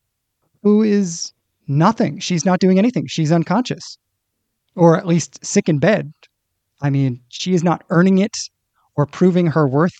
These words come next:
or character or anything. And then you're brought to this, uh, leper who I think does the refocusing for me. "If you're willing, you can make me clean." And Jesus says, "I am willing."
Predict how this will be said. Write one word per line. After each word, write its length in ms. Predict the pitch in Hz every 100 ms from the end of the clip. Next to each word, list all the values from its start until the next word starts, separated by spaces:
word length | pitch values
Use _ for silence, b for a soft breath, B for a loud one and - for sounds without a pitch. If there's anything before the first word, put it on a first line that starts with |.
| -
or 160 | 139
character 680 | - 165 165 - - 185 196
or 200 | - 139
anything. 540 | 165 254 - 139 156 180 _ _ _ _
And 180 | - 160
then 200 | 156 175
you're 140 | 180
brought 360 | 156 147 156 - -
to 480 | - 170 160 151 147 -
this, 600 | 139 139 131 - - - _ _ _ _ -
uh, 300 | 139 123 120
leper 680 | 120 160 - 139 123 127 175 _ _ _ -
who 240 | 165 165 - _
I 100 | 147
think 360 | 143 170 - _ 202
does 300 | 127 175 202
the 80 | 170
refocusing 840 | 170 170 - 175 - 160 160 139
for 160 | 123 135
me. 320 | 123 117 147 _ _ _ _ _ _ -
"If 240 | 151 -
you're 340 | 131 143 175
willing, 440 | 190 143 123 127 123
you 220 | 120 131
can 200 | - 139
make 240 | 127 123
me 100 | 123 120
clean." 400 | - - 190 185 _ _ _ _
And 140 | 127 120
Jesus 300 | 120 117 127
says, 260 | 131 120 -
"I 160 | 123
am 240 | 120 110 113
willing." 360 | 117 180 180